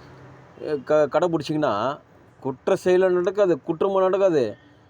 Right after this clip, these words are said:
போலீஸை பார்த்தா பயப்படுறவங்க அவங்கள பார்த்தா பயப்படுவாங்க. சாதாரண ஒரு எம்ப்ளாயி, அதாவது வே-, வேலைக்காரங்களை பார்த்தாலே பயப்படுவாங்க. அந்த மாதிரி ஒரு கான்செப்ட் தான் இங்க போடுறேன் இப்போ. இது வைரப்பாறை YouTube சேனல். பிடிச்சிருந்தா லைக் பண்ணுங்க, ஷேர் பண்ணுங்க, கமெண்ட் பண்ணுங்க.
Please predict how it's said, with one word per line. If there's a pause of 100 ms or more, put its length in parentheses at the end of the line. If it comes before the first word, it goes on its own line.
(760)
போலீஸை
பார்த்தா
பயப்படுறவங்க (720)
அவங்கள
பார்த்தா
பயப்படுவாங்க. (120)
சாதாரண
ஒரு (1400)
எம்ப்ளாயி,
அதாவது
வே-,
வேலைக்காரங்களை
பார்த்தாலே
பயப்படுவாங்க. (220)
அந்த
மாதிரி
ஒரு
கான்செப்ட்
தான்
இங்க
போடுறேன்
இப்போ. (680)
இது
வைரப்பாறை (100)
YouTube
சேனல்.
பிடிச்சிருந்தா
லைக்
பண்ணுங்க,
ஷேர்
பண்ணுங்க,
கமெண்ட்
பண்ணுங்க.